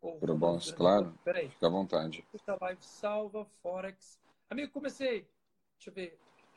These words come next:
Speaker 1: Não, deixa eu puxar mais perguntas aqui, mais relacionadas a é, é, ao nosso, ao nosso, nosso assunto da live ali. Quanto maior o capital, mais difícil rentabilizar? Sim.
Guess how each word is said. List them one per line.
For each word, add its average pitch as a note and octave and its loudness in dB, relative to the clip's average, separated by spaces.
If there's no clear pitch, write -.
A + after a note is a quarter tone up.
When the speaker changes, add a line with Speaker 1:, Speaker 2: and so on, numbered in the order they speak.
Speaker 1:
Não, F#3 -8
deixa - -8
eu G#3 -2
puxar G3 -2
mais G3 -6
perguntas F#3 -8
aqui, G#3 -10
mais G#3+ -2
relacionadas G3+ -2
a E3 -2
é, D#3 -10
é, - -14
ao F3 2
nosso, G3 2
ao F3 0
nosso, F#3+ -4
nosso F3+ -8
assunto F#3 -10
da F3+ 2
live F3 -2
ali. F3 -10
Quanto E4+ -4
maior C#4+ 2
o C#4 -10
capital, C4 -8
mais C#4 -10
difícil C4+ -14
rentabilizar? G3 -8
Sim. C#3+ -16